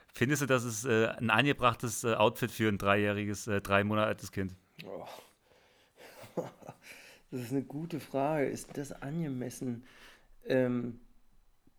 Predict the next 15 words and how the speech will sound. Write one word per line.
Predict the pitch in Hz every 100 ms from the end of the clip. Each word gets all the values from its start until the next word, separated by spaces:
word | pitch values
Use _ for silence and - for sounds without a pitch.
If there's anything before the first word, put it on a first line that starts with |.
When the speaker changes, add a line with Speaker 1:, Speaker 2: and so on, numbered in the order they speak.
| - - - - _
Speaker 2:
nein. | 190 160 143 143 131 175 220 - _ _ _ _ _ _ _ _ -
Speaker 1:
Also | 104 123 135
man | 131 139
muss | 147
sagen, | 135 139
die | 131 -
Uhr | 135 165 185
ist | -
größer | - 156 156
als | 139
der | 131
Kopf | - 117 -
von | 110
dem | 101
Kind. | 92 98